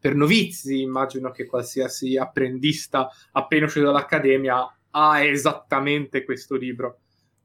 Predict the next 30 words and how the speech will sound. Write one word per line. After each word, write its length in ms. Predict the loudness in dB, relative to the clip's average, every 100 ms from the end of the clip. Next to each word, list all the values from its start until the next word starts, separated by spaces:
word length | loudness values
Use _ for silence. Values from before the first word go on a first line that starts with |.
| _ _ _ _ _ _ _ -20 -10
Per 140 | 0 2
quanto 240 | 4 4
riguarda 380 | 2 4 2 4
la 140 | 2
quantità 560 | 2 0 0 -4 -2 -2
di 80 | -2
incantesimi, 600 | -8 -10 -4 -6 -6 -8
per 100 | -4
quanto 200 | -4 -2
riguarda 360 | -2 -2 -2 -4
invece, 540 | -4 -4 -4 -8 -8 _ _ _
ehm, 840 | -4 -2 0 -2 -4 -10 -10 -10 -14 _ _ -2
la 140 | 0
qualità, 380 | 2 2 2 2
la 100 | 4
diver-, 440 | 4 4 4 2
la 120 | 0 0
diser-, 420 | 0 2 0 -2
la 180 | -4 -4
diversificazione 1400 | -2 -2 2 4 4 0 -4 -4 -6 -6 -2 -2 -2 -8 _ _ _ _ _
del, 340 | -2 -2 0
dei, 240 | -2 -4 -2
dei 180 | -2 0
tali, 360 | -2 -2 -4
ehm, 520 | -6 -8 -6 -6 -8 -8
c'è 160 | 0 2
un 180 | 2
pochino 480 | -4 -10 -10 -10 -10
di 120 | -10
varianza. 600 | -8 -8 -10 -18 -20 -20